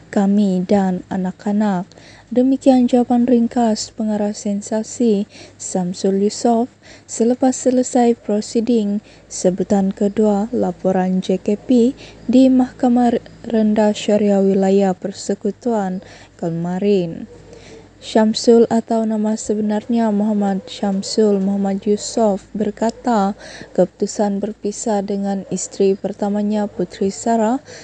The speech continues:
adalah dorongan dan doa pelbagai pihak. Alhamdulillah, mudah-mudahan berkat Ramadan ini segala-galanya dapat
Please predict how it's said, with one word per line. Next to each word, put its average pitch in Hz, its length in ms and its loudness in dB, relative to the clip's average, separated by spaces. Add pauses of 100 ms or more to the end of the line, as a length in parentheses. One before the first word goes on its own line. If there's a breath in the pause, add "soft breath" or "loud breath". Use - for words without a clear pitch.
(140 loud breath)
adalah 269 400 2
dorongan 226 640 -2
dan 190 240 -2
doa 190 400 -4
pelbagai 180 880 -2
pihak. 190 480 -4 (1080 soft breath)
Alhamdulillah, 226 960 2
mudah-mudahan 190 720 -2
berkat 190 560 -4
Ramadan 190 480 -2
ini 208 480 -2 (240 loud breath)
segala-galanya 233 880 4
dapat 190 400 -2